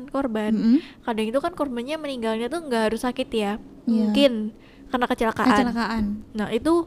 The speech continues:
Speaker 1: katanya sih itu ditutup matanya.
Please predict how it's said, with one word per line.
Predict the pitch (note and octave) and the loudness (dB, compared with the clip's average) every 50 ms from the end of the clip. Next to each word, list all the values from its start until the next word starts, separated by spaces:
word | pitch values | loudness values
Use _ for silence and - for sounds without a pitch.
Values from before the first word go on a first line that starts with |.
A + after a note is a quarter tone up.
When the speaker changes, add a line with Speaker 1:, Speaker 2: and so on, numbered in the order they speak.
| - - | -4 -8
Speaker 1:
katanya | - C4 B3 - A#3 A3+ A3 A3+ A#3 B3 | -8 -6 -4 -2 -2 -2 0 0 -2 -2
sih | B3 - B3 A#3+ - | -2 -2 -4 -4 -2
itu | - C4+ - D#4 | -2 0 0 0
ditutup | C4 A#3 A3 - A#3 A#3 - - A#3+ A#3 - | 0 0 -2 -2 -2 -2 0 -2 -4 -2 -2
matanya. | B3 A3+ A3 - A3 G#3 G#3 A#3+ G#3+ G3+ G#3 | -4 -4 -4 -4 -6 -6 -6 -4 -4 -4 -6